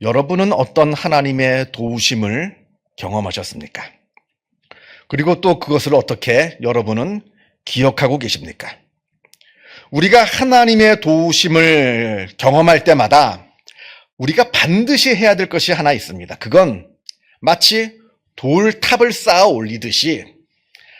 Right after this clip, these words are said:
하나님께서 우리에게 베풀어 주신 그 놀라우신 경험들을 우리 마음속의 기억으로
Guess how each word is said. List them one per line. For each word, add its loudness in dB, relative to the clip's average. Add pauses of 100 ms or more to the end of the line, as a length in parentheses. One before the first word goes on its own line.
하나님께서 2
우리에게 2
베풀어 0
주신 -2
그 -6
놀라우신 2
경험들을 0
우리 -6
마음속의 0
기억으로 0